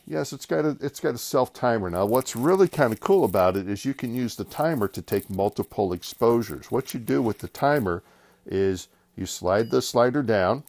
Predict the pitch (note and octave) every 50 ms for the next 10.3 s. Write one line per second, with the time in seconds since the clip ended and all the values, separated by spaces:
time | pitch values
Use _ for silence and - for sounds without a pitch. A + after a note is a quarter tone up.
0 | - _ _ _ - - F#2 F#2 G2 G#2 G2+ F#2+ - A2 A2 G#2 - - - A2+
1 | G#2 G2 - - F#2 F2+ G#2 G#2+ - - _ - A#2+ A2+ - G#2+ F#2+ F#2 F#2 -
2 | F2 F2 F2 E2+ F2+ F#2 - - - G2 G2+ G2+ G2+ G2+ G#2+ - - A2+ G#2 F#2+
3 | F2 F2+ A2+ A#2 - _ - - - - - - - _ _ _ _ _ _ -
4 | - G#2+ A#2+ C3+ B2 A2 F#2+ - A#2+ - - - A#2 - G#2+ - - A#2+ G2+ F2+
5 | E2+ D#2 - - G#2 G2 F#2+ F#2+ F#2 F2+ - - F2 - - - - - - -
6 | - - - - - - - - _ _ _ _ - - - - A2+ A2 B2 C3
7 | A#2 - - - - - - G#2+ G2+ - - A2+ G2+ - - G#2 G2 G2+ F2+ F#2
8 | G#2 G#2 F#2 F2+ G2 F#2+ - - - - - - - - - - - - - -
9 | - - - - - - - - - A#2 G#2+ - - E3+ D#3 C3 B2 B2 A2 G2+
10 | G2+ G2+ G2+ F#2+ -